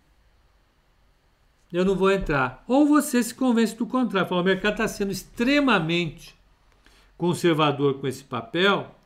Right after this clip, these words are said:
e eu acho que ele tem condições de sustentar os seus resultados por muito mais tempo do que o mercado imagina.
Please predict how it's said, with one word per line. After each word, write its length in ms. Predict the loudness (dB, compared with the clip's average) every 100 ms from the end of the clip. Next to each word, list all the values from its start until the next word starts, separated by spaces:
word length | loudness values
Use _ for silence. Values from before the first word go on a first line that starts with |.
| _ _ -2
e 60 | 0
eu 180 | 2
acho 220 | 2 2 -2
que 80 |
ele 80 | -2
tem 140 | -2 -2
condições 500 | -2 -4 -6 -6 -6
de 100 | -10
sustentar 720 | -8 -6 -4 -4 -2 -2 -2
os 140 | -2
seus 180 | -6 -6
resultados 880 | -4 -6 -8 -6 -2 -2 -4 -12 _ _ _ _ -6
por 120 | -2
muito 360 | 0 -2 -4 -2
mais 220 | -2 -2
tempo 280 | -6 -6 -8
do 100 | -8
que 120 | -4
o 40 |
mercado 380 | -4 -2 -4 -4
imagina. 540 | -4 -4 -6 -8 -8